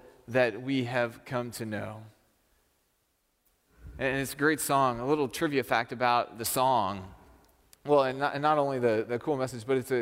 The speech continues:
it's a great challenge for us to, um, for those of us who may think we know everything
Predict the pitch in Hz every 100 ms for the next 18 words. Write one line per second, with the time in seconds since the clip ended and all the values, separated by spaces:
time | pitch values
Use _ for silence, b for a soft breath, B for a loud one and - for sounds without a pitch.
0 | 107 123 123 143 151 127 - 139 127 113
1 | 104 - 107 101 101 - 120 110 104 B
2 | B B 120 110 104 127 135 135 - 139
3 | 127 131 123 127 131 107 101 95 90